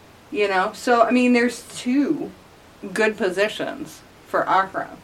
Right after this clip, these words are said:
And the Wormfoe actually leaves the Cairn and goes out.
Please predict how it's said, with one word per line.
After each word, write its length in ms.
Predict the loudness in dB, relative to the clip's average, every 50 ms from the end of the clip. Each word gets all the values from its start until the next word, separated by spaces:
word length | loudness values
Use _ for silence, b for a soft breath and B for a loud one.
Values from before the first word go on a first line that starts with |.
| -20 -20 -20 -20 -20 -20 -20 -20 -10 -4
And 440 | 0 2 2 2 2 2 0 -2 0
the 80 | 0 2
Wormfoe 680 | 4 4 4 4 2 2 2 4 6 6 4 4 2
actually 420 | 2 0 0 -2 -4 -4 -4 -2
leaves 840 | -2 -4 -6 -6 -6 -6 -4 -2 -2 -2 -2 -4 -8 -12 -16 -16 -18 -20 -20 -20 -20 -20 -20 -16
the 160 | -12 -8 -6 -6
Cairn 480 | -2 -2 -4 -4 -4 -8 -12 -12 -14 -16 -20 -20 -20 -20 -20 -20 -20 -10 -4
and 200 | -2 0 0 2
goes 260 | 2 2 0 0 -4 -4 0
out. 340 | 2 2 4 2 2 -2